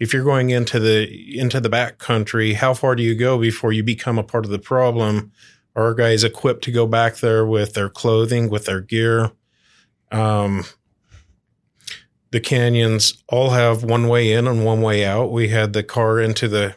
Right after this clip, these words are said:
into the creek a month or so ago, and we had to shut down traffic leaving the resorts for four or five hours,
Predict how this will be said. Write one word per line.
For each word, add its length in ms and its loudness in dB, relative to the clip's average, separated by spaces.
into 220 0
the 100 -4
creek 400 -2
a 320 0
month 280 0
or 100 -2
so 260 2
ago, 500 0
and 100 0
we 320 0
had 160 0
to 80 -2
shut 260 0
down 220 2
traffic 680 0
leaving 340 0
the 80 0
resorts 560 0
for 240 0
four 260 -2
or 60 2
five 300 -2
hours, 580 0